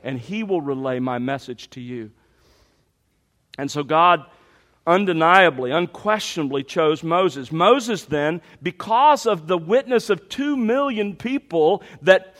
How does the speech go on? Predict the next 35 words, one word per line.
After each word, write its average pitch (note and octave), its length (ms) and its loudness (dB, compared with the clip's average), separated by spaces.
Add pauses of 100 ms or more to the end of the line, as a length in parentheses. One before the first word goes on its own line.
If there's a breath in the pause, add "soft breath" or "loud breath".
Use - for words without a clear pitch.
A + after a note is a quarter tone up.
Moses A#3+ 640 4
was G#3 200 -2
God's A#3+ 320 4
prophet, B3 680 2 (680)
Moses E3+ 460 0
was D3 200 -4
universally F3+ 640 -2
accepted E3+ 520 -4
as C#3+ 120 -6
God's D3 340 0
mouthpiece, D3 800 -6 (200 soft breath)
and D3 200 -4
what G3+ 220 4
he G#3 200 -10
wrote, F3 600 -2
the D#3+ 80 -6
Pentateuch, F#3+ 720 -6 (240 soft breath)
as E3 200 0
the D#3+ 80 -10
very F#3 260 2
words D#3 460 -4
of D#3+ 120 -10
God. E3+ 540 2 (800 soft breath)
Now, F3+ 200 6
in B3 440 2 (500)
what F3+ 320 4
he F3 160 -6
wrote E3 400 4
under E3+ 220 0
the D#3+ 140 0
inspiration E3 680 0
of C#3+ 140 -8
God, D3 360 2
Moses G#3+ 520 0
predicted D#3 920 -2